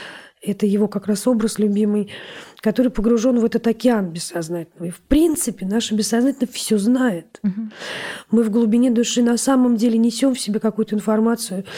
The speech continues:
Speaker 1: и о бабушках, и про бабушках, и дальше, дальше.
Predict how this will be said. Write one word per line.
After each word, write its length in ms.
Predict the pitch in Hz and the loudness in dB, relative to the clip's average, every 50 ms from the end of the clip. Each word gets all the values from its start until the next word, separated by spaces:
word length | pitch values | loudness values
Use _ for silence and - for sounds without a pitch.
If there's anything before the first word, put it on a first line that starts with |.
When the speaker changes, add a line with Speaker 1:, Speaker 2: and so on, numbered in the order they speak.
| - - - - - - - - | -10 -10 -10 -10 -12 -14 -8 -2
Speaker 1:
и 80 | - 247 | 0 2
о 120 | 262 269 | 2 2
бабушках, 680 | 214 190 190 220 226 226 214 - - - - 208 - | 2 2 2 2 2 0 -2 -4 -4 -6 -6 -2 0
и 60 | 233 | -2
про 220 | 226 - 247 254 240 | 0 2 2 0 0
бабушках, 640 | 185 - - 214 214 208 208 - - - 226 226 - | -2 -2 -4 -4 -4 -2 -4 -4 -4 -4 -4 -2 -2
и 40 | 220 | -2
дальше, 380 | 190 226 233 233 220 - - 220 | 0 0 0 -2 -2 -4 -2 -2
дальше. 440 | 208 180 170 160 - - - - | -2 -4 -6 -8 -10 -10 -12 -12